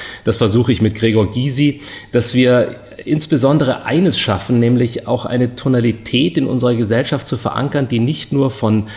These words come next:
von, von, von Vernichtungswillen, von Empörungswellen, von, äh, im Grunde der Lust am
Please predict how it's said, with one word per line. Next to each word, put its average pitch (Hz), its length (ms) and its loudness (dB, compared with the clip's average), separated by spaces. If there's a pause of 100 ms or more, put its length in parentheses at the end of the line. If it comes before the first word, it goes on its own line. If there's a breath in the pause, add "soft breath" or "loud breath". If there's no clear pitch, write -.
(280 loud breath)
von, 110 400 0
von, 107 400 0
von 107 400 -2
Vernichtungswillen, 131 1080 2
von 120 180 -2
Empörungswellen, 131 1400 2
von, 117 300 2 (460 loud breath)
äh, 113 140 2 (160)
im - 180 -4
Grunde 151 380 4
der 117 160 4
Lust 123 640 2
am 120 300 4